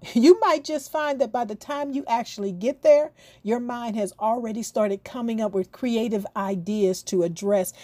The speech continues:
some of the issues that you were facing, because you took your mind off of it, off the problems. Then what you did was you freed up your mind.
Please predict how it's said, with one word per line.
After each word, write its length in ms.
some 220
of 60
the 180
issues 420
that 260
you 80
were 140
facing, 580
because 580
you 320
took 220
your 100
mind 380
off 260
of 260
it, 140
off 240
the 80
problems. 680
Then 440
what 300
you 80
did 320
was 140
you 60
freed 340
up 200
your 100
mind. 280